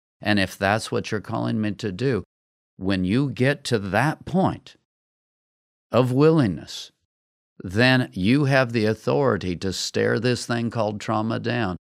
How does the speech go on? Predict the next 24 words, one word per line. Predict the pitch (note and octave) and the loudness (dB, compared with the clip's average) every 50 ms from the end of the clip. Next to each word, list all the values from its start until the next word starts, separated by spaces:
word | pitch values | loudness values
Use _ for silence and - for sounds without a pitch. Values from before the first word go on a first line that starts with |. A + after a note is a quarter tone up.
| _ _ | _ _
and | - - F#2 F2+ | -8 -6 -4 -4
you | E2+ F#2 G2 G2+ | -2 -2 -4 -4
can | G2 - G#2 G2 G2 | -4 -4 -6 -6 -4
go | F#2+ G#2 G2 F#2 F2+ | -4 -4 -4 -4 -6
to | - - D#2+ E2 | -8 -10 -12 -12
a | E2 | -10
completely | - F#2+ E2 D#2+ - - F#2 F2 - - D2+ D2+ | -10 -12 -12 -12 -12 -12 -12 -12 -12 -14 -16 -14
different | - D#2+ D#2 - - C#2+ - _ | -14 -14 -14 -14 -16 -16 -16 _
place. | E2 D2 C2+ C2+ - E2+ - - - - _ _ _ _ _ _ _ _ _ _ _ | -14 -14 -14 -14 -16 -18 -20 -20 -20 -20 _ _ _ _ _ _ _ _ _ _ _
When | - A2 A2+ | -2 2 2
you | B2+ D3 C#3 | 4 4 4
get | A#2+ D3+ E3 E3 | 4 2 2 2
to | - C3 | 0 -4
this | B2+ A#2 C3 B2 - - | -2 0 0 -2 0 0
last | A2+ G#2+ G#2+ A2+ A2+ G2+ - | 2 2 2 2 0 -4 -4
segment | - B2 G#2+ G#2 F2+ D#2+ D2+ - - _ _ _ _ _ - | -2 0 0 0 -2 -4 -8 -10 -14 _ _ _ _ _ -10
and | F2 F2 F2+ | -8 -6 -4
you | F#2 F#2 F#2 | -4 -4 -4
listen | E2+ E2 F2 G#2 B2 C3+ C3 - - C3+ C3+ B2+ | -6 -2 0 0 0 0 0 -2 -2 -2 -2 -2
to | - - A#2+ | -2 -4 -4
what | A2 G#2+ A2+ A2+ - - | -4 -4 -4 -4 -4 -6
we're | G#2 G2+ G2+ | -6 -6 -6
talking | G2 - - F#2+ F2+ F2 - - F2+ E2 | -6 -6 -4 -4 -4 -4 -6 -8 -10 -10
about, | D2+ C#2+ D2+ C#2 C2 C2 | -8 -8 -8 -8 -8 -12